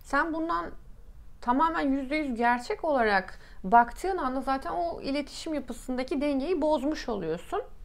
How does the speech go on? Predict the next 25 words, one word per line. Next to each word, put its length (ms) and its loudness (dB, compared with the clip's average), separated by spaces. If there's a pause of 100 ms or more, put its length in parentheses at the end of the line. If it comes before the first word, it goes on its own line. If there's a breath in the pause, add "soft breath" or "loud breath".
(100)
Bireysel 540 4
gerçekliği 640 2
tamamen 600 4
salt 440 4
gerçek 440 2
sanmak 380 -2
bir 120 0
illüzyondur 1000 2
ve 320 4 (220)
bizler 520 4
o 120 -4
ilişki 460 -4
yapısı 260 -2
içerisinde 580 0
böyle 260 0
bir 60 0
illüzyonla 880 0
hayatı 560 0
idame 520 0
etmek 280 -6
ve 40 -4
o 100 0
iletişim 360 -4
yapısını 340 4
kurgulamakta 960 2